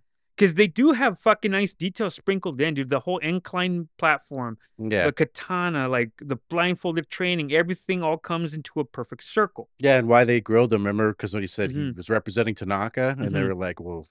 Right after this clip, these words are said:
Speaker 2: f-, show us, you know, show
Speaker 1: Yeah.
Speaker 2: this, this move." And it's like, "Oh, that makes sense now." 'Cause he was
Speaker 1: Mm-hmm.
Speaker 2: a, he was a champion.
Speaker 1: Yeah, dude, it's so fucking good. Right th-, and then I also wanna bring this shit up too, bro.
Speaker 2: Mm-hmm.
Speaker 1: When Frank, uh, le-, let's keep this in mind too, right? So
Speaker 2: Mm-hmm.
Speaker 1: Helmer and Rawlings, right?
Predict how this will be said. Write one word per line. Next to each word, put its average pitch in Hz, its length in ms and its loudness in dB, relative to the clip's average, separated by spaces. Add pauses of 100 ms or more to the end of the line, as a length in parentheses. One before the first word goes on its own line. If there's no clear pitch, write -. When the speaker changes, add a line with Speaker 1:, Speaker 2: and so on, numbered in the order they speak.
(220)
Speaker 2:
f-, - 80 -16
show 117 320 2
us, 90 260 -4
you 90 80 -10
know, 92 140 -6
show 107 200 -4
Speaker 1:
Yeah. 120 120 -2
Speaker 2:
this, 117 280 -6
this 95 260 -10
move." 101 400 -2
And 98 100 -8
it's 90 100 -12
like, 98 140 -8
"Oh, 123 160 4
that 113 220 2
makes 110 160 -6
sense 101 240 -10
now." - 160 -20 (300)
'Cause 90 120 -6
he 135 120 -4
was 147 180 -4
Speaker 1:
Mm-hmm. 113 80 -8
Speaker 2:
a, 90 40 -8
he 104 80 -8
was 95 140 -6
a 85 80 -14
champion. 71 400 -12 (340)
Speaker 1:
Yeah, 135 300 -2
dude, 120 180 -8
it's 117 80 -18
so 175 280 -6
fucking 165 380 -6
good. 151 140 0
Right 151 140 0
th-, 147 100 -12
and 175 100 0
then 175 120 4
I 170 80 2
also 185 180 0
wanna 180 180 0
bring 165 220 0
this 147 140 -4
shit 143 120 -4
up 127 140 -4
too, 135 100 -12
bro. 113 140 -10 (180)
Speaker 2:
Mm-hmm. 110 180 -4
Speaker 1:
When 160 280 4 (220)
Frank, 185 420 0 (160)
uh, 170 60 -2
le-, 180 100 0
let's 202 200 0
keep 208 180 -6
this 220 160 0
in 170 80 -6
mind 151 180 -4
too, 151 140 0
right? 135 260 0
So - 120 -6
Speaker 2:
Mm-hmm. 117 100 -4
Speaker 1:
Helmer 180 420 0
and 160 260 -4
Rawlings, 139 440 2
right? 127 280 -2